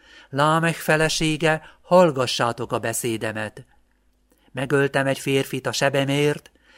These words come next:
egy ifjút a kék foltomért. Hétszeres bosszú adatik Káinért, Lámechért pedig hetvenszer hétszeres.”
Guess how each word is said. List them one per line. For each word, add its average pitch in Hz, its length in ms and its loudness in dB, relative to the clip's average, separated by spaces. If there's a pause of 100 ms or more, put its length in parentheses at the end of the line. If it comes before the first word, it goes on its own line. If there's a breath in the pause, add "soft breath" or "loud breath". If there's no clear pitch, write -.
(160 loud breath)
egy - 180 -6
ifjút 170 540 0
a 143 180 -4
kék 170 380 0
foltomért. 117 1000 -4 (840 soft breath)
Hétszeres 160 840 0
bosszú 151 560 0
adatik 139 460 -2
Káinért, 143 840 -2 (580 loud breath)
Lámechért 147 720 0
pedig 151 400 -4
hetvenszer 117 840 -4
hétszeres.” 113 920 -8